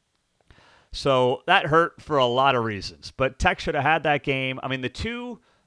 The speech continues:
Big twelve, Pac-twelve losses, Tech to Oregon and Baylor to Utah, they really do sting. Um, now, U C F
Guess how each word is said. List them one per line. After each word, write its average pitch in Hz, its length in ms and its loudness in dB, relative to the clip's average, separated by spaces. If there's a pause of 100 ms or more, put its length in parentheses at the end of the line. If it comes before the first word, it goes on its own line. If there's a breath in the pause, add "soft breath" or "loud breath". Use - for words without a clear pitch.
(160)
Big 170 240 -8
twelve, 165 520 -4 (260)
Pac-twelve 151 460 -2
losses, 139 640 -4
Tech 147 320 -4
to 170 80 -8
Oregon 143 460 -4
and 117 260 -8
Baylor 123 240 -2
to 110 80 -6
Utah, 127 460 0 (440 soft breath)
they 123 160 4
really 117 320 0
do 92 160 -8
sting. 80 420 -8 (420 loud breath)
Um, 135 400 6 (200)
now, 135 440 2 (100)
U 202 200 -2
C 233 280 0
F 185 400 0